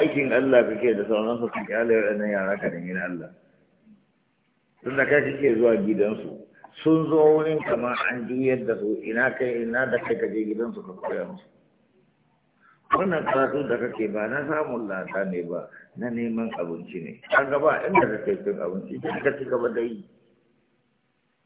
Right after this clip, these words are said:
Wata suna tare da su ba ka abin da za ka ci. Shi ne kawai. Amma maganan wa'annan za su yi addini, a'a, ba a shirya su don addini ba.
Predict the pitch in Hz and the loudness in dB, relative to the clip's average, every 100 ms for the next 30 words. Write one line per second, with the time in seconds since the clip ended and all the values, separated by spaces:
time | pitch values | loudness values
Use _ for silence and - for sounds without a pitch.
0 | _ _ _ _ - 107 104 110 107 98 | _ _ _ _ -10 -6 -4 -2 0 0
1 | 98 104 107 - 90 117 110 92 95 101 | -2 -2 -2 -4 -4 -4 -2 -2 -2 -2
2 | - 82 90 73 67 - - _ _ _ | -4 -6 -6 -8 -10 -14 -20 _ _ _
3 | _ _ _ _ _ _ _ _ _ _ | _ _ _ _ _ _ _ _ _ _
4 | _ - 127 98 - 143 104 - - - | _ -8 -6 -4 -4 -4 -4 -8 -18 -20
5 | - - _ _ _ _ _ _ - - | -20 -20 _ _ _ _ _ _ -2 2
6 | 160 143 160 202 147 139 - 131 123 110 | 4 4 4 2 2 0 -2 0 2 2
7 | 113 107 90 98 98 101 104 76 98 90 | 2 0 0 -2 -2 -2 -2 -4 -6 -8
8 | 82 113 104 95 87 87 71 69 67 65 | -6 -4 -4 -4 -8 -12 -10 -14 -14 -18
9 | 55 - | -18 -20